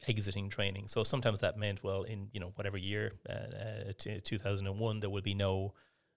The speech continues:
no entry. And you might have three or four or five or six, you know, young wannabe, uh, urologists, or indeed any sur-, all surgical specialties were the same, queuing up, and you might have done a year of research and this and that, and year, w-,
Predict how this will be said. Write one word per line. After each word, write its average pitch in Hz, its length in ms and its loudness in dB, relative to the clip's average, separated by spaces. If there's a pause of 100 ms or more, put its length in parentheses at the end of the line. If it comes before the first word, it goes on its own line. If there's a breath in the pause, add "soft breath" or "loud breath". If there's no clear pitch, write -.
(100)
no 104 100 0
entry. 127 480 2
And 113 100 0
you 117 100 4
might 151 160 2
have 113 160 0
three - 180 -2
or 107 80 2
four 117 200 4
or 107 60 4
five 107 220 4
or 104 40 2
six, - 360 4
you 113 60 2
know, 104 100 2
young 110 420 4 (320 loud breath)
wannabe, 107 640 6
uh, 101 420 2
urologists, 107 640 6
or 196 120 12
indeed 160 200 10
any 139 200 12
sur-, - 260 4
all 143 180 10
surgical 117 380 6
specialties 104 540 0
were 107 60 2
the 104 100 2
same, 101 340 8
queuing 123 340 6
up, 104 220 2
and 101 80 -2
you 95 60 0
might 95 100 2
have 90 80 0
done 95 140 -2
a - 20 -2
year 101 220 2
of 95 100 -2
research 113 380 6
and 98 100 -2
this 98 160 0
and 92 100 -4
that, 92 160 -2
and 95 140 -4 (380 loud breath)
year, 123 160 10
w-, 110 180 2